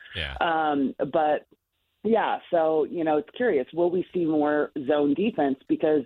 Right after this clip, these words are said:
Speaker 2: they actually did a great job.
Speaker 1: Mm-hmm.
Speaker 2: They did a great job of, of staying physical, wreaking havoc, um, lots of, lots of rotations and, and actions, and I thought that it looked really good.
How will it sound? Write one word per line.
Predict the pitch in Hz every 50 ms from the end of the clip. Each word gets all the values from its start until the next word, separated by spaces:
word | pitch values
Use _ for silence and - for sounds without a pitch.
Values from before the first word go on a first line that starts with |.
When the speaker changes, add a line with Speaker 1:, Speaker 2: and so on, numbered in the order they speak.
| -
Speaker 2:
they | 160 160
actually | 165 160 208 220 - - - 160
did | 143 156 151 147
a | 131
great | 131 147 151 139 -
job. | - - 143 156 190 185 - 95
Speaker 1:
Mm-hmm. | 92 85 98 113 151
Speaker 2:
They | 151 147 139
did | 156 160 147
a | 143
great | 127 - 131 139 156 190 - -
job | - 156 147 147 143 135
of, | 143 135 123 - - - - - - _ -
of | 143 147 - -
staying | - 160 143 139 123 127 - -
physical, | 190 185 165 175 160 170 170 170 165 165 156
wreaking | 143 151 139 - - 139 135 -
havoc, | - 175 170 156 175 165 165 143 - - -
um, | 147 143 139 135 139 135 143 123 131
lots | 151 147 147 - -
of, | 160 151 135 120 - - - - - - _ -
lots | 151 151 151 - 156
of | 131 117
rotations | 147 139 135 - 180 180 170 - - 170 160 160 160 143 131
and, | 143 139 135 131 -
and | - 143 139 135 135 131 -
actions, | 139 156 165 - - - 165 151 151 160 147 135
and | 151 139 135
I | 139 147
thought | - 160 147 139 -
that | - 143 123 - -
it | 143 139
looked | 131 147 139 - -
really | 147 147 139 135 135
good. | 123 151 151 135 120